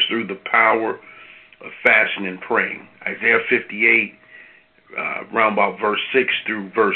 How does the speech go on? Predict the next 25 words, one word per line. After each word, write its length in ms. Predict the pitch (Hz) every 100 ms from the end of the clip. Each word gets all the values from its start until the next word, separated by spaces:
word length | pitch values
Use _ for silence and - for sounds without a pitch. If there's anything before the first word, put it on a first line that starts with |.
| - -
eight, 300 | 120 - - _ _ _ _ _ _ _ -
tells 320 | 135 127 98
us 160 | 90 - - _ _ _ _ _ _ 95 98
that 460 | 110 101 90 - - _ _ _ _ _ _ _ _ -
this 140 | 135 123
is 100 | 131 107
the 60 |
fast 380 | 113 113 107 107
that 140 | 101 92
God 280 | 104 107
has 140 | 101 92 - 143
chosen, 360 | 135 117 104
number 260 | 95 98 95
one. 420 | 104 120 98 95 _ _ _ _ _ _ - - -
But 160 | - -
then 400 | 131 127 104 90 -
it 180 | 113 113
goes 340 | 135 139 120
into 300 | 113 - 101 -
telling 280 | 139 139 107
us 140 | 92 101 117
what 240 | 127 -
the 100 | 101 -
fast 420 | 123 107 101 - -
does, 320 | 113 98